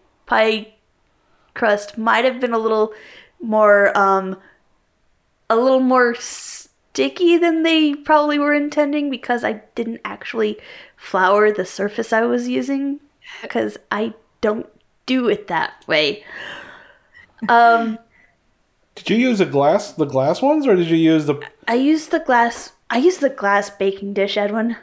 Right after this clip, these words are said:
Speaker 2: Okay, I'm
Speaker 1: But I
Speaker 2: just
Speaker 1: mean,
Speaker 2: wondering.
Speaker 1: for rolling it out, for rolling it out, I was
Speaker 2: Oh.
Speaker 1: supposed to flour the surface.
Speaker 2: Okay.
Speaker 1: I did not flour the surface. I used parchment paper instead, so it didn't, it didn't dry out, which, you know.
Speaker 2: Yeah.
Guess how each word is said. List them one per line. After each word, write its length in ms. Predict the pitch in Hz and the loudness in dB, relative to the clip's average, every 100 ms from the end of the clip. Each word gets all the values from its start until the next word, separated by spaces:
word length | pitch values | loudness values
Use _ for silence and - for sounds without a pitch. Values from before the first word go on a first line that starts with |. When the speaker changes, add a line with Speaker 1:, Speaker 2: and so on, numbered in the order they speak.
| _ | _
Speaker 2:
Okay, 260 | 160 196 196 | 0 2 4
I'm 140 | 175 | 4
Speaker 1:
But 60 | 269 | 6
I 20 | |
Speaker 2:
just 100 | 294 | 6
Speaker 1:
mean, 80 | 311 | 6
Speaker 2:
wondering. 220 | 311 294 | 6 6
Speaker 1:
for 40 | 285 | 6
rolling 280 | 285 269 | 6 4
it 100 | 254 | 4
out, 400 | 233 180 - - | 4 2 0 -8
for 140 | - 240 | -4 0
rolling 320 | 254 269 262 | 2 0 0
it 100 | 240 | 2
out, 300 | 226 170 160 | 4 6 6
I 80 | 139 | 4
was 140 | 127 | 2
Speaker 2:
Oh. 20 | |
Speaker 1:
supposed 260 | 123 233 226 | 0 -2 -2
to 60 | 214 | -6
flour 720 | - - 214 214 220 220 214 - _ _ - | -6 0 2 2 0 -2 -6 -10 _ _ -8
the 100 | 196 | -6
surface. 640 | - 202 202 240 240 185 | -2 -2 -2 -2 -2 -4
Speaker 2:
Okay. 340 | 143 139 120 - _ _ _ _ - | -6 -4 -4 -8 _ _ _ _ -10
Speaker 1:
I 80 | 202 | -8
did 180 | - | -4
not 220 | 220 240 240 | 0 0 2
flour 240 | 240 226 | 0 2
the 80 | 226 | -2
surface. 360 | 240 214 202 | -4 -6 -6
I 60 | 202 | -4
used 240 | 196 196 - | -4 -6 -6
parchment 360 | 196 - 185 | -6 -8 -14
paper 260 | 190 190 180 | -12 -8 -8
instead, 480 | 180 - 190 180 185 - - - | -8 -8 -6 -6 -8 -18 -20 -20
so 220 | - 214 208 | -6 0 0
it 160 | 208 | 2
didn't, 300 | 226 214 - _ - - | -2 -4 -10 _ -14 -8
it 160 | 220 - - - - | -8 -8 -20 -18 -4
didn't 460 | 277 339 311 254 - | -2 0 -4 -10 -10
dry 360 | 240 233 214 - | -2 0 0 0
out, 360 | 196 196 190 262 | 0 0 -2 -4
which, 360 | 269 - - - - | -8 -8 -16 -18 -8
you 80 | 247 | -6
know. 160 | 226 | -6
Speaker 2:
Yeah. 440 | 156 147 139 139 | -4 -2 -2 -4